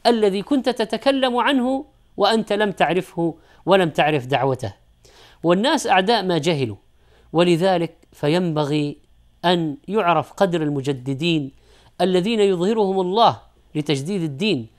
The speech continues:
يبعث الله على كل رأس مئة سنة من يجد-، لهذه الأمة من يجدد لها دينها، ففرق بين التلاعب بأصول الدين وبين إعادة الناس إلى أصول الدين وإلى ما كانوا عليه على عهد النبي عليه الصلاة والسلام وأصحابه.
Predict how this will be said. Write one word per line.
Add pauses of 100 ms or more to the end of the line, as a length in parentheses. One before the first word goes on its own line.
(160)
يبعث
الله
على
كل
رأس
مئة
سنة (400)
من
يجد-،
لهذه
الأمة
من
يجدد
لها
دينها، (500)
ففرق
بين (760)
التلاعب
بأصول
الدين
وبين
إعادة
الناس
إلى
أصول
الدين
وإلى
ما
كانوا
عليه (320)
على
عهد
النبي
عليه
الصلاة
والسلام (200)
وأصحابه.